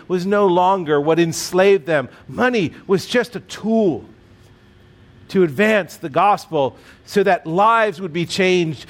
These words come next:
in the same way their lives had been changed. Verse seventeen, they were rewarded. I love what Paul says here.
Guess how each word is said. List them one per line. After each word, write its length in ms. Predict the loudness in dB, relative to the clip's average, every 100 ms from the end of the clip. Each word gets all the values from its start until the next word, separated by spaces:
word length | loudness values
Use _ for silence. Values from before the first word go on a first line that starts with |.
| -4
in 120 | 0
the 80 | 0
same 340 | 0 0 0
way 180 | 0 0
their 340 | -2 0 0 0
lives 560 | -2 -4 -6 -12 -20 -20 -20 -10
had 180 | -8 -4
been 180 | -6 -6
changed. 760 | -6 -6 -8 -14 -20 -20 -20 -20 -20 -20 -20 -20 -20 -20 -20 -20 -20 -20 -20 -20 -20 -20 -20 -20 -20 -20 -20 -20 -20 -20 -20 -20 -20 -20 -20 -20 -20 -20 -20 -20 -20 -6
Verse 420 | 0 0 -2 -12 -14
seventeen, 960 | -6 -2 0 -2 -4 -2 0 -2 -6 -14 -20 -20 -20 -20 -20 -20 -20 -20 -20 -4
they 140 | 0 2
were 300 | 4 2 0 -12 0
rewarded. 800 | 2 2 2 2 2 -2 -6 -10 -20 _ _ _ -4
I 140 | -2
love 360 | 2 2 2 -4
what 240 | -6 -2
Paul 260 | 0 0 0
says 300 | -4 -4 -2
here. 280 | -2 -2